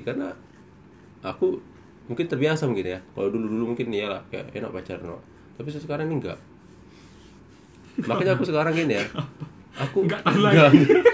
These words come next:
Speaker 1: <laughs> nggak kuat lagi nih, Wak. Jadi kayak sekarang kayak, ah, pacar nggak pacar sama aja lah gitu. Gitu aja aku.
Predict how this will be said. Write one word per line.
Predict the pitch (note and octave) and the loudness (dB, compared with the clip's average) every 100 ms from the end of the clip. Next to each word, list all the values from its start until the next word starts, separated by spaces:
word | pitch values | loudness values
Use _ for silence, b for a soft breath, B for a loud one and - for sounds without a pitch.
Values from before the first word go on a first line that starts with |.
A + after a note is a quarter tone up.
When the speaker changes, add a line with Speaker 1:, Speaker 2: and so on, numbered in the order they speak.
| - B4+ | 4 0
Speaker 1:
<laughs> | - A4+ - - F#4+ D4 | 2 0 0 -6 -2 2
nggak | D3 | 2
kuat | C#3 E3+ | 4 4
lagi | F3+ F3+ | 6 6
nih, | D3+ D3 | 8 8
Wak. | D3+ C3+ - B B - - - C5+ | 8 6 2 B B -20 -18 0 0
Jadi | B3+ - F3+ | 2 -2 -2
kayak | - - | -4 -6
sekarang | B2+ B2+ C3+ | -2 -2 -2
kayak, | C3 - - - - - - - - - - - - - - - - - - - - - | -4 -6 -14 -20 -20 -20 -20 -20 -20 -20 -20 -20 -20 -20 -20 -20 -20 -20 -20 -20 -20 -16
ah, | G#2 F#2+ | -12 -12
pacar | - F2+ - | -10 -8 -8
nggak | A2 - | -8 -10
pacar | - F2+ | -12 -10
sama | A2 F#2+ F#2 F#2 | -8 -8 -8 -6
aja | F#2+ | -6
lah | G#2+ | -6
gitu. | G#2+ G2 F#2 | -6 -8 -8
Gitu | G2 A#2+ | -8 -8
aja | F#3 A#2+ A#2 | -4 -2 -2
aku. | A#2+ C3+ | -2 -4